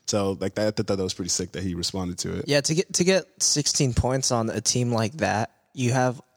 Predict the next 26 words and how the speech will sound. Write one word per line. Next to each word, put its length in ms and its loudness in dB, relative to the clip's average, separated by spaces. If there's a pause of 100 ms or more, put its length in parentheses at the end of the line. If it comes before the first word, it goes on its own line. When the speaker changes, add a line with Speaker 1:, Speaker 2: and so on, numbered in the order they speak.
(160)
Speaker 2:
great 320 0
perimeter 400 2
defenders 540 2
and 160 -2
great, 400 0 (100)
you 140 2
know 60 4
what 60 2
I 40 0
mean, 240 0
like, 200 0 (100)
inside 520 2
defenders. 640 -2
Like, 200 0 (440)
to 100 -14
get 160 4
sixteen 400 0
points 220 0
against 280 0
those 200 0
guys 340 2 (300)
would 180 -2
be 160 0
fucking 560 0
impossible. 1000 0 (200)
Speaker 1:
Yeah, 360 0